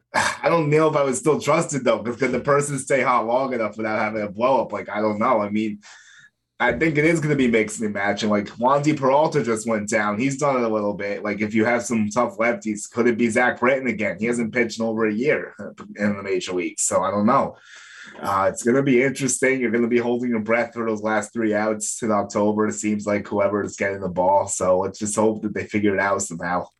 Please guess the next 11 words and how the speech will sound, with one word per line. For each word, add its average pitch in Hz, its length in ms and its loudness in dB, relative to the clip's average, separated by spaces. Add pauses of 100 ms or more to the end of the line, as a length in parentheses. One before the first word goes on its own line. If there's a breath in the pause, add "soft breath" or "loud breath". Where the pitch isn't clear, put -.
(380 soft breath)
Because 127 320 2
I 123 100 2
will 156 180 4
say 139 320 4
that 113 300 2 (320 loud breath)
you 156 120 4
can, 160 360 0
a 127 40 2
lot 143 220 4
of 160 80 -2
teams 147 280 -2